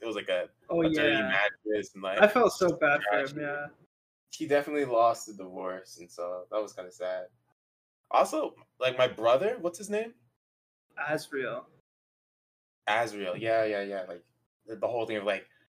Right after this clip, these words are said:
Speaker 1: I mean, they didn't talk about it that much, but he's, like, the good, he's, like, the whole, like, "Oh, he's the g-, better, better kiddo, and you're, like, the lame one," you know, 'cause the trophies and everything, and everyone's always talking about Asgore, Azrael, whatever his name is, and so it's like,
Speaker 2: I think,
Speaker 1: "Oh, dang."
Speaker 2: um,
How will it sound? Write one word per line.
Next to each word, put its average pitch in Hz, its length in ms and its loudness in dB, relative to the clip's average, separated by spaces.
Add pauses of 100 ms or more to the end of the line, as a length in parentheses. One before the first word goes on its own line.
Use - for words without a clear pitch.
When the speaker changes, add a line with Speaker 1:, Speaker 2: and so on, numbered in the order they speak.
(180)
Speaker 1:
I 117 60 -2
mean, 135 100 2
they 165 60 4
didn't 175 200 2
talk 135 220 0
about 117 180 4
it - 40 -14
that 104 160 2
much, 92 180 -6
but 101 100 -14
he's, 107 160 -6
like, - 180 -4
the - 80 -14
good, 104 420 -6
he's, 104 160 -12
like, 95 120 -6
the 82 220 -8
whole, 95 280 -10
like, 85 260 -6
"Oh, 110 180 4
he's - 200 -14
the 107 100 -12
g-, - 180 -20 (120)
better, 110 320 -2 (420)
better 110 260 0
kiddo, 92 460 -2
and 104 140 -8
you're, 120 180 0
like, 92 200 0
the 87 100 -12
lame 98 340 -8
one," - 220 -20 (480)
you 95 60 -12
know, 90 240 -6
'cause - 300 -16 (320)
the 101 80 -8
trophies 107 500 -2
and 104 80 -4
everything, 104 300 -6
and 113 60 0
everyone's 156 260 2
always 117 140 -4
talking 113 260 2
about 85 160 -14
Asgore, 95 540 -2 (760)
Azrael, 95 600 -2 (160)
whatever 101 240 -4
his 92 140 -12
name 95 180 -12
is, 90 140 -20
and - 100 -20
so 87 100 -14
it's - 120 -18
like, - 160 -18 (260)
Speaker 2:
I 175 100 2
think, 220 300 0
Speaker 1:
"Oh, 156 80 -6
dang." 123 180 -8
Speaker 2:
um, 151 680 0